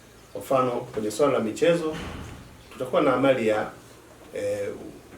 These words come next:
mpira wa miguu, tutakuwa na netball, tutakuwa na mpira wa kikapu na kadhalika. Lakini pia kwenye amali, kwa mfano, ya ufundi wa magari,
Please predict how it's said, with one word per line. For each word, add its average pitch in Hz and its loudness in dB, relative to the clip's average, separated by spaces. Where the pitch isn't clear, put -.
mpira 104 -2
wa 101 2
miguu, 143 0
tutakuwa 135 2
na 117 0
netball, 139 0
tutakuwa - 0
na 123 2
mpira 110 0
wa 104 0
kikapu 143 0
na 107 -2
kadhalika. 110 0
Lakini 156 0
pia 160 2
kwenye 113 -2
amali, 147 0
kwa 120 -6
mfano, 127 -2
ya 107 0
ufundi 139 0
wa 107 2
magari, 127 2